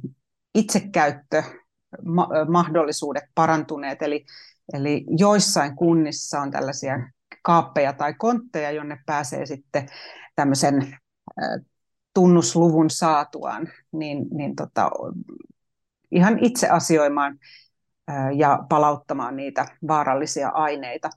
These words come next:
Mut tavallisesti se, mm, miehitetty jäteasema on hyvä ratkaisu, koska siellä sitten saa varmuuden siitä, että, että miten niitten jät-, ää, vaarallisten jätteiden kanssa toimii. Eli saa vähän neuvontaa siihen omaan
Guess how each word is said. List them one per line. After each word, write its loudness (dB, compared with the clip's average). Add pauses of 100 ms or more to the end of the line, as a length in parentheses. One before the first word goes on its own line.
(400)
Mut -2
tavallisesti 4
se, -4 (380)
mm, -6
miehitetty 2
jäteasema 0 (1120)
on -2
hyvä 4
ratkaisu, -2
koska -6 (300)
siellä 2
sitten -10
saa -6
varmuuden 2 (580)
siitä, -4
että, -6 (340)
että -4
miten 2
niitten -2
jät-, -2
ää, -2
vaarallisten -2
jätteiden -8
kanssa -6
toimii. 2
Eli 4
saa 0
vähän 0
neuvontaa 0
siihen -10
omaan -2